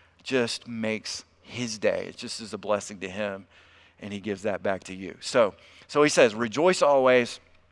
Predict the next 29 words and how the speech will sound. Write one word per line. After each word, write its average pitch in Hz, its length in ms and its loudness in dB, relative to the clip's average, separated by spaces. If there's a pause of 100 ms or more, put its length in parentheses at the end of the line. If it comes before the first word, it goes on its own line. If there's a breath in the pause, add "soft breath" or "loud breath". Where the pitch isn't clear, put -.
(640)
pray 143 240 2
without 147 300 6
ceasing." 107 580 -4 (480 soft breath)
And 120 180 0
then, 120 440 2
then 135 200 -4
the 131 80 0
third 135 540 4 (220 soft breath)
challenge 131 480 0
here 110 360 -2 (300 soft breath)
is 131 240 0
to 139 120 -2
give 120 240 2
thanks 127 520 0 (260 soft breath)
in 120 140 -2
all 113 280 0
circumstances. 98 880 -6
You 113 80 -8
see 139 220 0
that? 135 320 6 (300 loud breath)
Uh, 117 160 2
he 117 140 -6
says, 127 280 -4
"This 147 460 0
is 120 320 0
God's 117 260 2
will 113 220 0
for 117 160 -10
you 107 320 -8